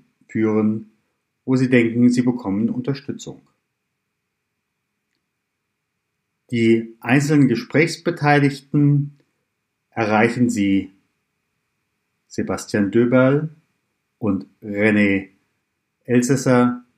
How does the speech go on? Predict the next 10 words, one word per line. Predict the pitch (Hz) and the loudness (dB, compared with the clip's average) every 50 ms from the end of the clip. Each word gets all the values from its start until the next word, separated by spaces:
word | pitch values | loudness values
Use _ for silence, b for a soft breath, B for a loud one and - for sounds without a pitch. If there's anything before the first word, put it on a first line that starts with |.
| _ _ - | _ _ -8
über | - 107 104 104 104 101 98 95 - - _ _ _ _ _ _ | -6 -6 -4 -2 -4 -4 -4 -8 -10 -14 _ _ _ _ _ _
w | 123 110 107 117 117 110 | -10 -2 2 2 2 4
w | 117 113 107 | 2 2 4
w | 110 113 117 123 139 143 143 - _ _ _ _ _ _ _ _ _ _ _ _ _ _ _ _ _ _ _ _ _ _ _ _ _ - | 4 4 4 2 0 -2 -4 -10 _ _ _ _ _ _ _ _ _ _ _ _ _ _ _ _ _ _ _ _ _ _ _ _ _ 0
b | 117 120 120 113 | 2 2 4 4
j | 110 110 127 127 - - _ _ _ _ _ _ _ _ _ _ - - 110 113 117 120 123 123 127 120 - - - - _ _ _ _ | 4 2 0 -2 -4 -16 _ _ _ _ _ _ _ _ _ _ -12 -8 -4 -2 2 4 4 4 2 2 -4 -8 -12 -16 _ _ _ _
organspende | - 104 98 - 107 98 104 113 113 - - - - 113 107 107 110 110 | -8 -8 -8 -4 -4 -2 -2 -2 -4 -6 -6 -2 -2 -2 0 -2 -4 -6
punkt | - - 101 95 - - - _ | -6 -8 -8 -8 -10 -12 -18 _
d | - 120 | -10 -8
e, | 113 113 113 120 131 156 160 | -6 -4 -2 -2 -4 -4 -6